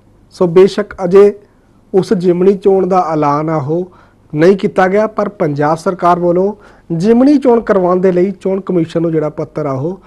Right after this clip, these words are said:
ਲਿਖ ਦਿੱਤਾ ਗਿਆ ਹੈ। ਇਹ ਵੀ ਜਿਹੜਾ ਦਾਅਵਾ ਕੀਤਾ ਜਾ ਰਿਹਾ ਹੈ ਕਿ ਇੱਕ ਹਫ਼ਤੇ ਦੇ ਵਿੱਚ ਜਿਹੜਾ ਹੈ ਉਮੀਦਵਾਰਾਂ ਦਾ ਜਿਹੜਾ ਐਲਾਨ ਆ ਉਹ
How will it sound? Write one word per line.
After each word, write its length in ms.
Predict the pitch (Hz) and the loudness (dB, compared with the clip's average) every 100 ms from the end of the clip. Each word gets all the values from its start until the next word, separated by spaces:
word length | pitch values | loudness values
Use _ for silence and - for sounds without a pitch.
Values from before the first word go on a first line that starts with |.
| _ _ _ - | _ _ _ -4
ਲਿਖ 200 | 202 202 | -4 -4
ਦਿੱਤਾ 260 | 214 196 | -4 -2
ਗਿਆ 240 | 156 151 123 | 0 0 -2
ਹੈ। 140 | 110 _ _ _ _ _ _ _ _ _ _ _ _ - | -6 _ _ _ _ _ _ _ _ _ _ _ _ 2
ਇਹ 100 | 220 | 6
ਵੀ 120 | 294 | 6
ਜਿਹੜਾ 200 | 277 262 | 6 4
ਦਾਅਵਾ 320 | 196 196 226 | 6 4 4
ਕੀਤਾ 260 | 220 214 208 | 2 0 0
ਜਾ 180 | 196 185 | 2 4
ਰਿਹਾ 80 | 190 | 2
ਹੈ 60 | |
ਕਿ 220 | 190 233 | 0 -4
ਇੱਕ 160 | 214 - | -4 -4
ਹਫ਼ਤੇ 260 | 190 - 196 | -4 0 2
ਦੇ 140 | 196 | 2
ਵਿੱਚ 200 | 180 170 | 0 -2
ਜਿਹੜਾ 260 | 175 170 165 | 0 2 2
ਹੈ 180 | 175 214 _ _ _ _ _ _ - | 0 -6 _ _ _ _ _ _ 0
ਉਮੀਦਵਾਰਾਂ 640 | 175 185 226 247 226 202 | 2 4 2 4 4 4
ਦਾ 60 | 196 | 4
ਜਿਹੜਾ 240 | 180 170 | 2 2
ਐਲਾਨ 340 | 156 147 143 151 | 2 2 2 2
ਆ 60 | |
ਉਹ 340 | 151 151 202 | 0 0 -2